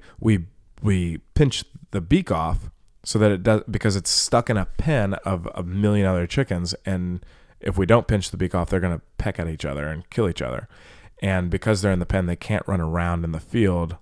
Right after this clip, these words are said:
like chickens do. And, you know, s-, and so on and so forth. So th-, it's,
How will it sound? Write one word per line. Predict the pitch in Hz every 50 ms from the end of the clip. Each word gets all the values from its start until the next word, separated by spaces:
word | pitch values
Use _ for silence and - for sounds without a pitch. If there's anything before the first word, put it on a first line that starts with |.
| - -
like | - 76 - -
chickens | - - 98 - 87 85 82 -
do. | - 101 101 90 73 67 - - - - - - - - - - -
And, | - 98 92 87 85 82 82 82 82 - _ _
you | - 90 92
know, | 87 80 76 71
s-, | 73 - - 117 - -
and | 104 95
so | - 110 98
on | 92 87
and | 85 85
so | - 113 113
forth. | - - 82 82
So | - - 107 98 92 90 - - - _ _ _ -
th-, | - - - - -
it's, | 104 -